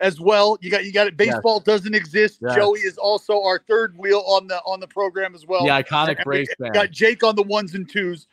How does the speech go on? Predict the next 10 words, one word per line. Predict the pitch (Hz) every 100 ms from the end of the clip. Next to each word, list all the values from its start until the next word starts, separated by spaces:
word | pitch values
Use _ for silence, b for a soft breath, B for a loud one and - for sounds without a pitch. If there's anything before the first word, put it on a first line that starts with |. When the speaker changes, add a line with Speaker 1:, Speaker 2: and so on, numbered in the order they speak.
| _ _
Speaker 1:
So | - 185 170
we're, | 185 185
we're, | 208
we're | 190 233
a | 262
team, | - 254 175
baby. | 175 165
We're | 160 202
a |
team. | 208 208 139